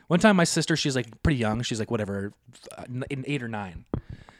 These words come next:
And my dog killed a squirrel in front of her. Or my cat did at the time. And, uh, she's crying, she's crying. And he's like, "I'll make you a, a mausoleum." And he, he takes this huge slab of fucking limestone that he had.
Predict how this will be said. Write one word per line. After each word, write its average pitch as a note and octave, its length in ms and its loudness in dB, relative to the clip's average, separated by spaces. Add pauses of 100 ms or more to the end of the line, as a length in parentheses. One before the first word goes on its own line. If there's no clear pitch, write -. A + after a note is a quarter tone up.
(120)
And C3 300 2
my B2 80 6
dog B2+ 280 6
killed B2+ 220 -2
a A#2 40 -8
squirrel D3 520 0
in A2+ 60 -12
front G2+ 160 -8
of F2 80 -12
her. - 140 -16 (840)
Or C#3+ 80 4
my A2+ 100 0
cat C3 260 4
did E2 200 -8 (680)
at G#2 80 -12
the - 60 -16
time. F#2 280 -6 (680)
And, B2+ 360 4
uh, A#2 200 8
she's - 140 -2
crying, A#2+ 400 -2
she's - 140 -10
crying. A#2 320 -2
And A#2 40 -4
he's A2 120 -4
like, A2+ 120 -4
"I'll A#2 120 0
make C3+ 240 -2
you C#3 140 0
a, A#2 340 0
a A2 80 -10
mausoleum." B2 680 -4 (1200)
And D3+ 100 2
he, D3 220 4
he D#3+ 160 6 (180)
takes E3+ 220 4
this - 280 2
huge F3+ 320 6
slab C#3 440 8
of A2+ 80 0
fucking B2+ 440 0
limestone G#2+ 640 -4 (360)
that A#2+ 100 -4
he A2+ 60 -4
had. G#2 300 -6